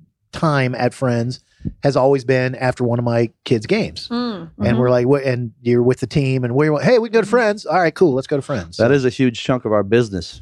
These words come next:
Speaker 2: Yeah.
Speaker 3: That's, we, when we started out in the Cula, you mentioned that restaurant at first. We've got this
Speaker 2: Mm-hmm.
Speaker 3: one little room to the side, and that's where the ball teams go. You know, if your kids play soccer or baseball or football,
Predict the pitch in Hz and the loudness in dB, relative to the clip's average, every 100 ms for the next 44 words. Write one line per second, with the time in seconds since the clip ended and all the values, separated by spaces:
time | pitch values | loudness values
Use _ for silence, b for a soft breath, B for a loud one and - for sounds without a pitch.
0 | - 208 190 101 - - 107 - 110 110 | -6 -4 0 0 -2 -12 -8 -2 2 2
1 | 113 117 113 107 92 90 - 113 98 87 | 2 2 2 2 0 -4 -4 0 0 0
2 | 90 90 92 85 _ _ - 95 95 104 | -2 -2 -2 -2 _ _ -4 -2 -2 -2
3 | 90 80 110 98 - 101 110 95 90 95 | -2 -2 -2 -4 -4 0 0 0 -4 -2
4 | 104 104 92 - 104 92 101 95 92 85 | -2 -2 -4 -2 -2 0 -2 0 -2 -2
5 | - 107 98 85 _ _ _ B B _ | 0 2 2 -2 _ _ _ B B _
6 | 90 92 85 - 95 - 113 98 87 104 | -4 -2 -2 0 -2 0 -2 0 0 2
7 | 104 - 101 95 101 104 85 _ 90 85 | 0 -2 -4 -2 0 2 0 _ -6 -6
8 | 85 90 - 110 104 101 90 - 92 95 | -6 -8 0 0 0 -4 -2 0 0 0
9 | 98 92 _ _ _ _ - 92 78 95 | -2 -4 _ _ _ _ -6 -6 0 0
10 | - 95 90 85 101 - 92 92 90 92 | 2 0 0 -2 -4 -2 0 2 2 -2